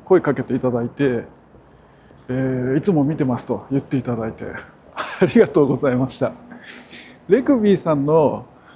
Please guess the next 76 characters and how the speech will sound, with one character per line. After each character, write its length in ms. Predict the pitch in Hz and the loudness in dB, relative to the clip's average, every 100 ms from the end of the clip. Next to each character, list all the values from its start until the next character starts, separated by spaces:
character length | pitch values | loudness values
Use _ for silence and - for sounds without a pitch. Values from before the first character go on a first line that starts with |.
| - | -10
キ 100 | - | -4
ャ 60 | 165 | -2
ン 40 | |
ピ 120 | 170 | 0
ン 60 | 165 | -2
グ 80 | 156 | -2
カ 300 | - 127 110 | 0 2 2
ー 40 | |
を、 300 | 127 117 - - - _ _ - 143 | 0 0 -4 -18 -20 _ _ -12 0
え 240 | 143 135 | 2 4
ー、 20 | |
今、 220 | 143 120 | 2 0
納 280 | 107 135 165 | -2 -2 -2
車 160 | - 170 | -2 -2
待 220 | 165 - | -2 -4
ち 40 | |
と 60 | 156 | -2
い 80 | 151 | -2
う 60 | |
こ 100 | 147 | -2
と 120 | 139 104 | -4 -4
で 120 | 117 | -6
ね、 160 | 117 - _ _ _ _ _ _ | -8 -14 _ _ _ _ _ _
福 260 | - - 185 | -4 4 4
井 40 | |
の 100 | 131 | 4
方 240 | 127 131 | -2 -2
だ 80 | 120 | -4
っ 60 | 110 | -6
た 100 | 113 | -8
ん 60 | |
で 80 | 104 | -10
す 100 | - | -10
け 80 | 120 | -8
ど、 120 | 104 - - - _ _ _ - - - - - - - | -10 -12 -20 -20 _ _ _ -20 -20 -20 -18 -18 -16 -2
い 120 | 151 | 2
い 20 | |
で 100 | 135 | 2
す 140 | - 131 | 0 -2
ね。 280 | 123 113 - - - - - - | -2 -4 -8 -12 -14 -18 -14 2
昨 120 | 202 | 6
日、 280 | 208 202 - - | 6 4 0 -2
あ、 220 | 160 135 - | 0 0 -2
今 140 | - 349 | 2 4
日 160 | - | 2
ね、 80 | - - _ - | -2 -8 _ -2
も 80 | |
う 40 | 220 | 4
今 140 | 381 381 | 6 6
日 60 | |
か 80 | 190 | 6
ら 240 | 156 160 | 2 0
名 140 | 139 185 | 2 2
古 140 | 175 | 2
屋 80 | 139 | 2
の 80 | 127 | 0
キ 120 | 143 | 0
ャ 60 | 151 | 0
ン 60 | |
ピ 100 | 156 | 0
ン 40 | 156 | 0
グ 100 | 147 | 0
カ 120 | 160 | 0
ー 20 | |
フ 120 | - | 0
ェ 100 | 156 | 0
ア 40 | 123 | 0
や 80 | 123 | -2
っ 20 | |
て 140 | 151 | 0
る 120 | 143 | 0
ん 40 | 131 | 0
で 80 | 117 | -4
す 80 | |
け 100 | - | -6
ど、 240 | 139 131 | -2 -2